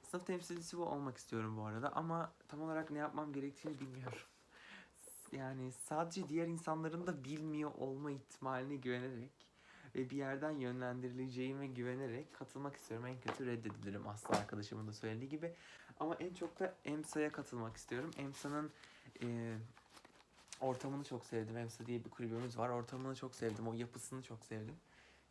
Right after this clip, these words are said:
Fikrini de çok sevdim doğal olarak. Yani genel olarak sevdim. O yüzden ona katılmak istiyorum. O yüzden kahvaltılarına ve etkinliklerine gidiyorum adım olsun diye. Böyle.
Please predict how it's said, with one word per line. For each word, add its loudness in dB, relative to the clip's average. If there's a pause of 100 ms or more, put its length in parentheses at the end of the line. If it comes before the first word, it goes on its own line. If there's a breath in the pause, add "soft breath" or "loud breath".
(120)
Fikrini -2
de 2
çok -8
sevdim -4 (160)
doğal 4
olarak. -4 (200)
Yani 0
genel 4
olarak 0
sevdim. 2
O 2
yüzden 2
ona 2
katılmak -4
istiyorum. -4 (680 loud breath)
O -2
yüzden 6
kahvaltılarına 4
ve 0
etkinliklerine -4
gidiyorum 0
adım -2
olsun -6 (100)
diye. -20 (1300)
Böyle. 0